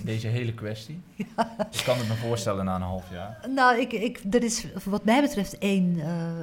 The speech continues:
Speaker 2: eh, onderdeel wat ik wel echt heel interessant vind en ook waarschijnlijk wel mee doorga. En wellicht ook met Simon. Daar maken wij wel plannen over. Namelijk het hele fenomeen kunstzwendel.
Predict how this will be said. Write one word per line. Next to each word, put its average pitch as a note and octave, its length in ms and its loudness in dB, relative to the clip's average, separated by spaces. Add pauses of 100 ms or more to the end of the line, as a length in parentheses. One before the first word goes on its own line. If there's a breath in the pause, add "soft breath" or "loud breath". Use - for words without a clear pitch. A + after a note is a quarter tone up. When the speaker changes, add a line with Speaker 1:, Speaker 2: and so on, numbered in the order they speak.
(160)
Speaker 2:
eh, E3 400 -6
onderdeel E3+ 840 -2
wat F3 180 -6
ik F3 80 -10
wel C#4 260 -4
echt - 200 -6
heel E3 160 -6
interessant E3+ 520 -6
vind E3+ 200 -6
en F3 260 -2
ook G3 240 -4
waarschijnlijk A3 440 0
wel G#3+ 160 6
mee F3 200 6
doorga. G#3+ 540 0 (380)
En F3+ 380 -4
wellicht G3+ 400 -2
ook E3+ 140 -4
met E3+ 180 -4
Simon. F3+ 420 -4 (1080 loud breath)
Daar E3+ 180 -4
maken D#3 240 -4
wij D#3+ 120 -8
wel D#3 180 -6
plannen F#3+ 320 -2
over. D3 200 -4 (280 loud breath)
Namelijk A3 280 2
het A3+ 80 4
hele G3+ 120 0
fenomeen F#3+ 400 2
kunstzwendel. E3+ 1040 -4